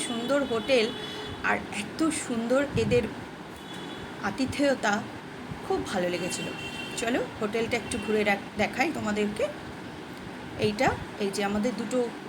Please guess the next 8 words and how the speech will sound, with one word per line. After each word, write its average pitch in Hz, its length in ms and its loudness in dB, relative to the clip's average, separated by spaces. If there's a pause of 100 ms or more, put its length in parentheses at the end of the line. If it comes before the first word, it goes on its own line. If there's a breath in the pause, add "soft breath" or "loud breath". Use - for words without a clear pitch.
(160)
রুম 226 140 2 (100)
নিয়েছিলাম, 208 460 2 (2500)
আমি, 196 160 0 (100)
আমার 214 180 2 (100)
হাজব্যান্ড 214 500 -2
আর 233 60 2 (100)
মেয়ে, 370 180 2 (280)
আর 185 80 4